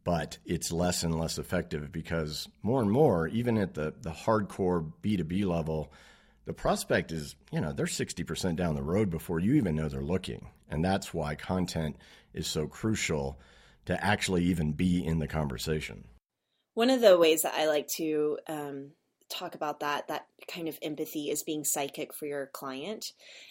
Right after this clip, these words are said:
Speaker 2: And it's just knowing what they need because you've been there. It's exactly what you said. But I also want to add in that using your own voice and explaining things the way that you would talk in real life is a really great way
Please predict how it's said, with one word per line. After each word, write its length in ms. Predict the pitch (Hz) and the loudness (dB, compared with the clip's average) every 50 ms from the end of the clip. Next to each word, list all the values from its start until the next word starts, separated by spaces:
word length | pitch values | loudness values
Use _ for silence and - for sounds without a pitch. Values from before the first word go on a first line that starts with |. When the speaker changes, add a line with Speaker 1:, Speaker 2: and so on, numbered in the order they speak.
| - _ - | -8 _ 2
Speaker 2:
And 520 | 196 202 196 190 190 185 185 185 185 180 - - - | 4 4 6 6 4 4 4 4 2 0 -2 0 0
it's 180 | 208 196 190 | 2 2 4
just 180 | 233 214 - - | 2 0 0 2
knowing 480 | 185 170 170 170 170 170 170 170 170 - | 2 4 4 4 4 2 2 0 -2 -2
what 260 | - 160 160 147 151 | 0 0 0 2 2
they 120 | 160 151 147 | 0 -2 -2
need 320 | 147 147 143 147 170 185 | -2 -4 -4 -6 -6 -6
because 320 | - 190 - - 151 - - | -6 -6 -6 -6 -8 -6 -6
you've 180 | 160 147 - | -8 -8 -8
been 160 | - 147 143 143 | -8 -6 -6 -6
there. 160 | 147 165 180 | -4 -4 -4
It's 200 | 156 - - 196 | -4 -4 -2 -4
exactly 500 | 180 170 180 180 151 160 160 - 190 190 | -2 0 0 0 0 -2 -2 -4 -2 -2
what 140 | 180 156 - | -2 -2 -2
you 140 | 143 151 | -4 -6
said. 240 | - - 160 151 147 - | -4 -2 -2 -2 -2 -2
But 100 | 170 - | -2 0
I 180 | - 214 233 | 0 0 0
also 340 | - - 247 262 262 - 311 | 2 2 2 2 0 0 -2
want 100 | 294 277 | -2 -4
to 100 | 240 - | -4 -2
add 200 | 151 156 156 - | -2 -2 -2 -2
in 320 | 120 151 151 151 151 151 | -2 -2 -4 -4 -4 -4
that 240 | 151 151 147 139 - _ - - - - - _ _ _ | -4 -4 -4 -6 -8 _ -18 -20 -20 -20 -20 _ _ _
using 400 | 196 202 220 254 254 320 320 302 | -2 0 2 2 2 2 2 2
your 160 | 269 247 - - | 2 2 2 0
own 240 | 180 190 202 202 185 | 0 0 0 0 -2
voice 640 | - 156 156 208 180 131 107 - - - - - - - - - _ _ _ - | 0 0 0 2 2 2 2 2 2 2 2 0 -2 -10 -20 -20 _ _ _ -2
and 320 | 180 180 180 180 180 180 | 0 2 4 4 2 2
explaining 640 | - 180 180 - - - 208 196 208 220 233 226 220 | 0 0 0 0 0 0 0 0 0 2 2 0 0
things 420 | 214 - 208 190 185 190 185 180 - | -2 -2 -2 -2 -2 -2 -2 -2 -2
the 80 | 190 | 0
way 160 | 170 170 170 175 | 0 0 2 2
that 160 | 175 175 - | 0 -2 -2
you 160 | 170 170 165 | -4 -4 -2
would 320 | 165 165 160 156 - _ | 0 0 0 0 -2 _
talk 320 | - - - 175 170 - 180 | -10 -8 -8 -8 -8 -8 -8
in 140 | 156 165 156 | -8 -6 -4
real 180 | 156 160 160 | -2 0 0
life 380 | 156 156 160 160 151 151 - - | 2 4 4 4 2 2 -2 -4
is 160 | 147 - - | -4 -4 -4
a 40 | 170 | -4
really 460 | 160 160 165 175 180 175 170 165 160 | -6 -6 -2 0 0 2 2 0 0
great 260 | 160 - 156 147 131 | -2 -4 -4 -2 0
way 320 | 127 147 147 143 143 143 | 0 0 0 0 0 -2